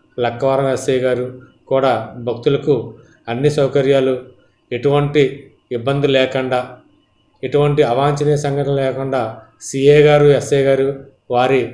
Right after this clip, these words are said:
సిబ్బందితో స్వయంగా చూచుకొనుచున్నారు. భక్తులకు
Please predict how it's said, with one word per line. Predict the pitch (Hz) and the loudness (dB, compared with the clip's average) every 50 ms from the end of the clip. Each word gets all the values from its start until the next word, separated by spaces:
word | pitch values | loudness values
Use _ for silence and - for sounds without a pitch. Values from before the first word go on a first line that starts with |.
| - - | -12 -10
సిబ్బందితో | - - 127 117 139 143 143 139 131 135 135 123 113 110 | -8 -8 -6 -4 -4 -4 -4 -4 -4 -2 -2 -4 -4 -4
స్వయంగా | - - - 123 117 127 135 139 131 135 127 117 117 - - - _ _ _ _ _ | -12 -8 -4 -2 -2 -2 -2 -2 -2 -2 -2 -2 -4 -6 -16 -20 _ _ _ _ _
చూచుకొనుచున్నారు. | - - 135 135 131 127 139 139 131 - 131 131 131 127 123 139 156 - - - - _ _ _ _ _ _ _ _ _ _ _ _ _ _ _ _ _ _ _ _ _ _ _ _ _ _ _ _ _ _ _ - | -6 -4 -4 -4 -2 -2 -4 -2 -2 -4 -4 -2 -2 -2 0 -2 -4 -4 -10 -18 -20 _ _ _ _ _ _ _ _ _ _ _ _ _ _ _ _ _ _ _ _ _ _ _ _ _ _ _ _ _ _ _ -6
భక్తులకు | 135 117 - - 165 160 151 127 110 - - - - _ _ _ - - 156 | -6 -6 -4 -2 0 2 2 2 2 -2 -10 -16 -20 _ _ _ -2 2 2